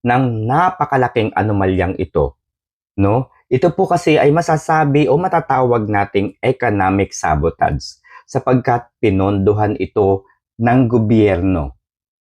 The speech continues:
na kung saan ay nabaliwala lamang. Kaya pansinin ninyo, mga kaibigan,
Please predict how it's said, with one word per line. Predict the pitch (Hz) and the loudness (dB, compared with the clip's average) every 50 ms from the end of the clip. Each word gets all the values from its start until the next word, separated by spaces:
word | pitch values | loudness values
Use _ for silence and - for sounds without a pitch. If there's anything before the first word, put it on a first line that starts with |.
| _ _ _ _ _ _ _ _ _ - 104 | _ _ _ _ _ _ _ _ _ -2 0
na | 113 113 | 0 0
kung | - 143 147 151 143 | 2 2 2 2 0
saan | - - - - - 107 107 104 104 113 - | 0 -2 -4 -2 0 0 0 0 -2 -2 -4
ay | - 95 98 | -4 -2 -2
nabaliwala | 95 92 90 87 85 92 95 98 101 107 104 98 95 92 92 90 | 0 0 0 0 0 0 0 0 0 0 0 0 0 0 0 -2
lamang. | 87 82 80 80 80 80 73 69 - - _ _ _ _ _ - _ _ | -2 -2 -2 -2 -4 -4 -6 -6 -10 -14 _ _ _ _ _ -20 _ _
Kaya | - - 131 131 127 - | 0 2 2 2 2 2
pansinin | 151 151 165 147 - 160 156 147 143 135 | 0 0 0 0 0 0 2 2 2 2
ninyo, | 131 127 127 | 2 0 -2
mga | 120 110 107 98 101 - | -2 -2 -2 -2 -2 -4
kaibigan, | - 98 90 85 82 87 85 78 80 76 | -4 -6 -4 -4 -4 -4 -4 -4 -4 -6